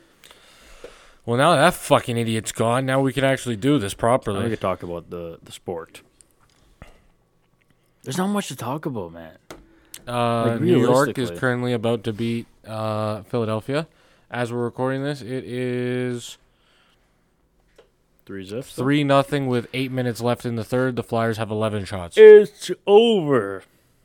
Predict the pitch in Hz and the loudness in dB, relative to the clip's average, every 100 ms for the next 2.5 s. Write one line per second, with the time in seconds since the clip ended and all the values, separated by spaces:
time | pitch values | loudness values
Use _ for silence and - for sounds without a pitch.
0 | _ _ 127 135 165 202 123 85 85 _ | _ _ -4 -2 0 0 -2 -4 -6 _
1 | - 120 127 151 165 _ _ 98 113 156 | -16 -12 -10 -10 -12 _ _ -12 -6 -4
2 | 151 120 87 85 | -4 -6 -12 -16